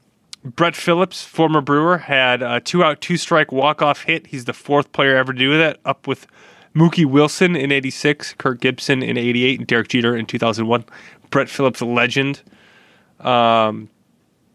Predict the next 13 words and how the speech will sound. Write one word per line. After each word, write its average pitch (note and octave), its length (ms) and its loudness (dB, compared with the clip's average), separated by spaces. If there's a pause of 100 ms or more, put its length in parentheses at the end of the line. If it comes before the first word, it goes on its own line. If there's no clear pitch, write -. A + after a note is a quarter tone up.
(1080)
there D3 120 0
were C#3 120 2
two - 220 2
pinch F3+ 260 0
runners D3+ 400 2
used F3 400 2
at - 120 0
some E3+ 220 0
point F3 340 0
in C#3+ 100 -2
the C3 80 -2
same D3+ 340 0
time, D3 520 -2